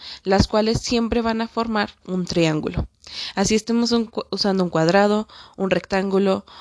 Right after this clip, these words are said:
un hexágono, un pentágono, un octágono, siempre se van a juntar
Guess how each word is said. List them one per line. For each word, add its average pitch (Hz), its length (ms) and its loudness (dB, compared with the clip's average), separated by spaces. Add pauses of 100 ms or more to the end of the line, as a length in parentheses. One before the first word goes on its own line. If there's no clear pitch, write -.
(100)
un 196 180 0
hexágono, 185 680 0 (220)
un 196 140 -8
pentágono, 185 680 2 (360)
un 196 120 -2
octágono, 190 580 0
siempre 254 640 2 (360)
se - 160 4
van 185 160 4
a 196 40 0
juntar 190 540 -4